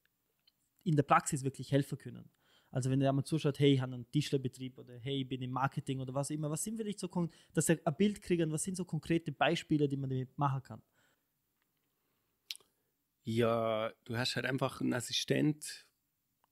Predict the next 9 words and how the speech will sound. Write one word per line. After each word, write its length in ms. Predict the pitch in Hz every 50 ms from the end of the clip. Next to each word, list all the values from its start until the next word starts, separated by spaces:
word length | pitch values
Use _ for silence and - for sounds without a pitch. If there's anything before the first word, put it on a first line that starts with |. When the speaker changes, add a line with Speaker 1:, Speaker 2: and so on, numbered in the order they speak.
| _ _ _ _ _ _ _ _ _ _ - _ _ -
Speaker 2:
dem 640 | 123 120 95 90 151 - 143 135 131 131 127 123
du 280 | 127 123 120 120 117 110
Fragen 440 | - - - 123 123 131 143 143
stellen 260 | - - - 143 135 131
kannst, 420 | - 143 135 135 131 - - - - _ _ _ _
ist 180 | - 120 120 -
ein, 240 | 123 127 127 - -
ein 460 | 127 127 135 139 139 139 135 135 - - _
Anwendungsbereich. 1000 | - 113 123 131 131 127 131 123 - - 127 123 - 123 123 131 123 - -